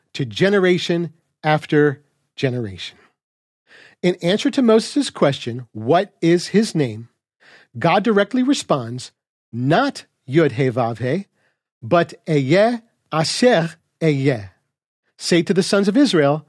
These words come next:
'I am has sent me to you.'" So is "I am"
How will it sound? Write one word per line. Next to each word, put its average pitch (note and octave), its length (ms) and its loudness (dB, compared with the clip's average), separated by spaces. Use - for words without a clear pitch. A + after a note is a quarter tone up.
'I E3 180 2
am D#3+ 540 2
has D3 220 -2
sent C#3+ 260 -4
me B2 120 -10
to A#2 160 -10
you.'" G2 220 -12
So G3+ 260 0
is E3+ 280 0
"I D#3 140 -2
am" D#3+ 460 0